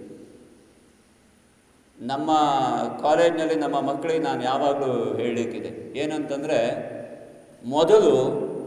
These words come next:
ಈಗ ನಮ್ಮ ಕಾಲಘಟ್ಟಕ್ಕೆ, ನಮ್ಗಿಂತ ಹಿರಿಯರು ರವೀಶ್ ಸರ್ ಅಥವಾ ಅವ್ರು ನಮ್ಗಿಂತ ಸೀನಿಯರ್ಸ್, ಅವ್ರ ಕಾಲಘಟ್ಟ ನಾವು ಕಂಡಿಲ್ಲ. ನಮ್ಮ ಕಾಲದಲ್ಲಿ ಟಿ ವಿ ಕಾರ್ನರಲ್ಲಿತ್ತು, ನಾವು ಮಧ್ಯ ಕುಳಿತು ಊಟ ಮಾಡ್ತಾ ಇದ್ವಿ. ಈಗ ಟಿ ವಿ ಮಧ್ಯ ಬಂದಿದೆ, ನಮ್ಮನ್ನು ಮೂಲೆ ಗುಂಪು ಮಾಡಿದೆ. ಯಾವಾಗಲೂ ಹೇಳೋ ಮಾತು.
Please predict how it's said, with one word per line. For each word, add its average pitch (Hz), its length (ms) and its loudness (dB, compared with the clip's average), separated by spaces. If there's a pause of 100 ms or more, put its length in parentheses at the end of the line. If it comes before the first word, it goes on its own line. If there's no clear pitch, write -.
ಈಗ 143 100 -6
ನಮ್ಮ 170 640 -2
ಕಾಲಘಟ್ಟಕ್ಕೆ, 139 640 0
ನಮ್ಗಿಂತ 160 460 -6
ಹಿರಿಯರು 139 500 -2
ರವೀಶ್ 135 240 -4
ಸರ್ 127 260 -2
ಅಥವಾ 120 320 -2
ಅವ್ರು 123 340 -2
ನಮ್ಗಿಂತ 135 440 -6
ಸೀನಿಯರ್ಸ್, - 880 -6
ಅವ್ರ 147 200 -2
ಕಾಲಘಟ್ಟ 147 520 0
ನಾವು 127 400 -4
ಕಂಡಿಲ್ಲ. 110 340 -4 (480)
ನಮ್ಮ 175 280 -4
ಕಾಲದಲ್ಲಿ 160 680 2 (580)
ಟಿ 190 180 -4
ವಿ 208 220 -2
ಕಾರ್ನರಲ್ಲಿತ್ತು, 165 1160 2
ನಾವು 165 240 -2
ಮಧ್ಯ 156 280 -2
ಕುಳಿತು 165 280 -4
ಊಟ 147 160 -4
ಮಾಡ್ತಾ 113 400 -2
ಇದ್ವಿ. - 240 -10 (720)
ಈಗ 139 160 -4
ಟಿ 160 320 0
ವಿ 196 120 4
ಮಧ್ಯ 147 320 0
ಬಂದಿದೆ, 127 320 -2
ನಮ್ಮನ್ನು 127 360 -4
ಮೂಲೆ 117 240 -4
ಗುಂಪು - 300 -10
ಮಾಡಿದೆ. - 540 -14
ಯಾವಾಗಲೂ 120 400 -2
ಹೇಳೋ 104 240 -6
ಮಾತು. - 360 -12